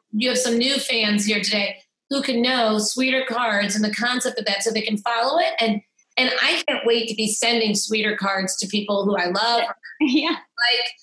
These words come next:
Speaker 1: so, it, and so you can talk a little bit about that, and then, and then we're gonna, um, have a chance to hear from somebody. But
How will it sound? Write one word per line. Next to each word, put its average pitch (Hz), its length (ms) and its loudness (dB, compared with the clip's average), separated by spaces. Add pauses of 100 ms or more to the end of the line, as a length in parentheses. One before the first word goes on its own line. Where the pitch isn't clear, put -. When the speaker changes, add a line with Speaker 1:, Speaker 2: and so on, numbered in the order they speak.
(140)
Speaker 1:
so, 254 400 2
it, 226 320 2
and 214 120 0
so 269 100 -2
you 240 100 -2
can 262 120 -2
talk 285 220 0
a 285 40 -2
little 262 160 0
bit 233 80 2
about 214 240 0
that, 247 280 0
and 240 160 2
then, 285 180 2 (840)
and 262 160 4
then 311 200 4
we're 302 100 0
gonna, 254 280 0 (120)
um, 214 280 2
have 233 180 2
a 233 80 0
chance 220 300 0
to 208 80 0
hear 220 140 2
from 208 160 -2
somebody. 185 260 0
But 196 160 -2